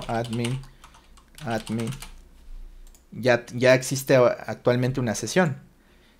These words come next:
Y si yo trato de ingresar, bueno, de hecho aquí otro detalle es de que también tenemos que quitar este index P H P, ahorita vamos a ver cómo hacerlo,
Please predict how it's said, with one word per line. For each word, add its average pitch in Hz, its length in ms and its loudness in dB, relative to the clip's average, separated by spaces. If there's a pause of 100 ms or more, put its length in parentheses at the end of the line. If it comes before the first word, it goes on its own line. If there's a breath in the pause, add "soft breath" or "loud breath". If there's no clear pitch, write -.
(120)
Y 113 140 -6
si 123 260 -4
yo 151 300 10
trato 147 360 6
de 135 140 4
ingresar, 135 800 4
bueno, 143 300 4
de 156 80 6
hecho 165 160 2
aquí 175 180 4
otro 165 220 6
detalle 147 720 4 (640 soft breath)
es 127 200 2
de 135 140 0
que 127 100 -2
también 117 360 0
tenemos 131 240 2
que 131 100 -4
quitar 117 280 0
este 120 220 0
index 120 280 -2
P 117 80 0
H - 160 -4
P, 160 100 0
ahorita 139 220 2
vamos 113 180 -2
a 117 40 0
ver 107 120 0
cómo 110 160 -4
hacerlo, 131 400 0